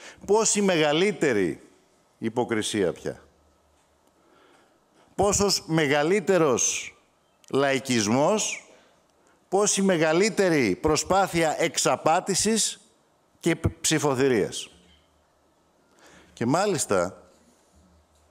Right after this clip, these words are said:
σε ένα κρίσιμο εθνικό θέμα.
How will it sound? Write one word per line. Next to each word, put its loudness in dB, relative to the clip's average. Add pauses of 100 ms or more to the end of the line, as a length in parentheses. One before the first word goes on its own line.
(1200)
σε -4
ένα 0
κρίσιμο -2
εθνικό -2
θέμα. -4